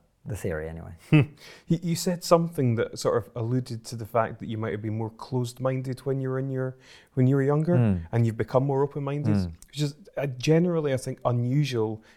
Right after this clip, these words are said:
Speaker 2: because oftentimes as people age in life, they become more closed-minded,
Speaker 1: Mm.
Speaker 2: which I thought was just quite interesting.
Speaker 1: Yeah. It's down to my wife.
Speaker 2: Is that right?
Speaker 1: Yeah, yeah,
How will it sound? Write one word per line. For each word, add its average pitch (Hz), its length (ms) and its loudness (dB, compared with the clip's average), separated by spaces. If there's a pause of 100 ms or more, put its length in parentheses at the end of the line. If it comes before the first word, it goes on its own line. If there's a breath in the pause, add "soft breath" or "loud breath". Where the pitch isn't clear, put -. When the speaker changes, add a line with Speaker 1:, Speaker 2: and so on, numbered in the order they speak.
(120)
Speaker 2:
because 117 320 0
oftentimes 113 920 -2
as 117 100 -6
people 113 360 -6
age 117 280 0
in 110 80 -6
life, 107 220 -6
they 113 80 -10
become 107 240 -8
more 127 180 -2
closed-minded, 110 680 -4
Speaker 1:
Mm. 82 60 -8 (380 soft breath)
Speaker 2:
which - 100 -4
I 143 40 4
thought 135 100 6
was 117 160 -4
just - 160 -16 (440)
quite - 140 0
interesting. 139 520 -8 (100)
Speaker 1:
Yeah. 113 320 4 (320 loud breath)
It's - 100 -16
down 190 180 8
to 151 80 0
my 123 120 6
wife. 104 380 0 (420)
Speaker 2:
Is 131 100 4
that 139 140 10
right? 165 300 6
Speaker 1:
Yeah, 131 220 2 (180)
yeah, 117 180 -2